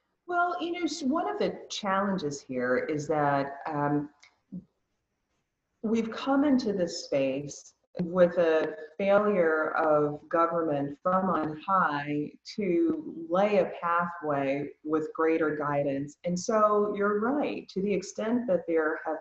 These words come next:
been those that have said, you know, "Look, this is a bit of a mishmash, um, across the country," where it seems that, um, some, in some places we have sheltering in place,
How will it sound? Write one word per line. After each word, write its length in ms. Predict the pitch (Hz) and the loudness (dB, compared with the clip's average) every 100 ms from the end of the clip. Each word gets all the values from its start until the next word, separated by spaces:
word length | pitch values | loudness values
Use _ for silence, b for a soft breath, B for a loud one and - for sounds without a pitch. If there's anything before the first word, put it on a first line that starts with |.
| - | 0
been 460 | 165 156 156 160 b b b b | 0 2 0 -2 b b b b
those 300 | 185 190 190 | 8 8 8
that 80 | 185 | 4
have 120 | 175 | 2
said, 260 | - 175 - | 2 0 2
you 100 | 220 | 0
know, 280 | 190 160 160 208 | 4 4 4 2
"Look, 200 | 240 202 | 0 0
this 180 | 202 226 | -2 0
is 120 | 208 | 0
a 100 | 185 | 0
bit 220 | 180 202 | 0 0
of 100 | 196 | 0
a 80 | 165 | 0
mishmash, 840 | 165 175 202 - 254 294 - - _ _ _ _ _ - | 0 -2 -2 0 0 -2 -6 -14 _ _ _ _ _ -4
um, 520 | 170 156 151 151 - | 0 2 2 0 -2
across 640 | 160 - - 185 190 - - - | -4 -4 2 4 4 -2 -14 -8
the 100 | 175 - - | -8 -6 -2
country," 580 | 170 180 262 269 294 294 - _ _ | -2 -2 -2 -4 -4 -8 -16 _ _
where 640 | 170 170 170 165 165 160 - | 0 6 6 6 6 4 0
it 200 | 170 - | -4 -4
seems 520 | - 180 175 180 - | -2 0 0 0 0
that, 480 | 175 160 156 156 - 165 | 0 2 2 0 -2 -2
um, 540 | 151 151 151 151 - - | 0 2 0 -2 -6 -16
some, 520 | - - 185 190 208 180 | -4 0 2 2 0 -2
in 140 | 165 | -4
some 340 | 180 180 208 202 | -2 0 0 -2
places 480 | 202 202 196 190 | -4 -4 -4 -4
we 140 | 175 165 | -6 -4
have 280 | 156 151 151 | -2 0 0
sheltering 540 | - 165 165 170 170 | -2 -2 -2 -4 -4
in 140 | 160 - | -6 -6
place, 200 | 185 180 | -4 -4